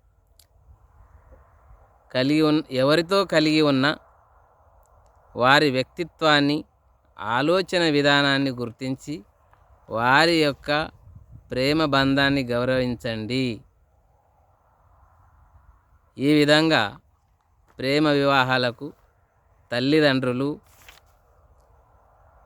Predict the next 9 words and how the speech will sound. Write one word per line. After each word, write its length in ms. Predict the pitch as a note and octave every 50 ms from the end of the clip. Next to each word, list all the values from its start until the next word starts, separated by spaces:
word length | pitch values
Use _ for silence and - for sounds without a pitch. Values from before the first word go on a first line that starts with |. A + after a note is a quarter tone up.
| - -
ఆమోదించడం, 960 | A2+ A#2 B2 C3+ D#3 E3 E3+ E3 D#3 D3+ C#3+ - - C#3 B2+ C3 C3+ C#3+ E3 - _ _ _ _ _ _ _ _ _ _ _ _ _ - G#2 G2 A#2
గౌరవించడం 800 | B2 C3 C#3+ D#3 E3+ F3+ F3 E3 D#3+ D#3 - D3 C#3 C#3 B2 A#2+
వల్ల 400 | A#2 A2+ A2 A2 A#2 B2+ C#3 D#3+ - _ _ _ _ _ _ _ _ _ _ _ _ _ _ _ _ _ _ _ -
వైవిధ్యంలో 920 | G#2+ A2+ A#2+ B2+ D3 E3 F3+ E3 D#3+ D#3 E3 F3 E3+ E3 D#3+ D#3+ E3 E3+ E3+ _ - -
ఏకత్వం, 680 | C3 C3 B2+ - C#3 C3+ _ - C3+ C#3 C#3 D3+ F#3 G3 - _ _ _ _ _ _ _ _ _ _ _
కులాంతర, 800 | - B2+ B2+ C3+ C#3+ D3+ D#3 D#3+ E3 F3 E3 - F3+ E3+ E3+ F3
మతాంతర 800 | D#3+ C#3 C3+ C3+ C3 - D3+ D#3 D#3+ E3 E3+ E3+ - F3 E3 D#3+
వివాహాలు 920 | D3+ D3 C#3+ C#3+ C#3+ C#3 C#3 C3+ B2+ C3 C3 C3 C3 C3 C3+ D3 D#3+ - - - _ _ - - - - - - _ _ -
భారతదేశం 1200 | A2 G#2+ G#2 B2 C3 C#3+ D#3 E3 E3 F3+ E3+ D#3+ D3 D3+ D3+ D#3 D3 - - E3 D#3+ F3+ F#3+